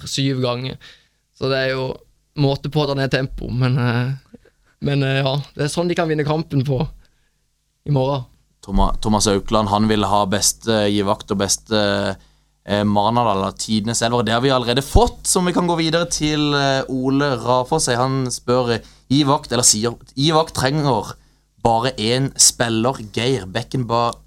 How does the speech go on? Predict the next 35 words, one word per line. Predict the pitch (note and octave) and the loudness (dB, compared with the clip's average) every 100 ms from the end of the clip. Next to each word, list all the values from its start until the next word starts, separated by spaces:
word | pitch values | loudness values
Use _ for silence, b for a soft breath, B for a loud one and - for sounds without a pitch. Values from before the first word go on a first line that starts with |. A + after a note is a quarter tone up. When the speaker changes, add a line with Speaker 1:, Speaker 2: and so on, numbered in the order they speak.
| A2 B2+ | -14 -4
Speaker 2:
Beckenbauer | E3 F#3 D#3 C3+ A#2+ | 0 2 2 2 2
Hagen. | C#3+ C#3+ C#3+ D3 F#3 B B | 2 2 2 0 -2 B B
Så | - | -2
svarer | B2+ B2+ C3+ | 2 4 2
Mats | B2+ - | 0 0
Larsen, | A2+ A2 C3+ | 0 0 0
beklager, | B2+ - A#2+ C#3 A#2 | 0 2 2 2 -2
men | A2+ | -2
her | G#2+ B2 | 0 0
har | C3+ | 0
du | A#2+ | 0
glemt | A#2 C#3 B2+ | 0 0 0
Leif | G#2 B2+ B2 - | 0 0 -2 -2
Arne | A2+ A#2 C#3 C3 | 0 2 0 -2
Vinsjevik. | A2 C3 B2+ F#3+ F3 F#2+ - - _ _ _ _ _ - | 0 0 2 2 0 -2 -8 -14 _ _ _ _ _ -2
Hva | A2 | 0
svarer | A#2 A2+ A2+ | 2 0 2
vi | |
til | G#2+ A#2 | 0 0
det? | C#3 - - | -2 -6 -6
Speaker 1:
Nei, | C3+ | -4
stemmer. | C#3 C#3 C#3 D3+ C#3+ | -2 -4 -2 0 0
Leif | C#3+ D#3+ | 0 -2
Arne | D#3 | -2
Vinsjevik, | D3 C#3+ F3+ C#3+ | -2 0 0 0
han, | D3 E3 | 0 0
eh, | D#3 C#3 C3 B2+ B2 | 0 0 2 0 0
var | C3+ C#3 - | -2 -6 -6
på, | D#3+ C#3 B2 | -2 -2 -2
eh, | A#2+ A#2+ A#2+ - A2 | -2 -2 -2 -2 -4
mitt | C3 C3+ | -4 -2
lag, | C#3+ D3 | -2 0
han. | C#3+ C#3+ D3+ - | -2 -2 -6 -8
En | C3 C3 C3 | -2 0 0
storskårer, | B2+ C#3+ C#3 - D3+ C#3 - | -2 -4 -4 -4 -4 -4 -6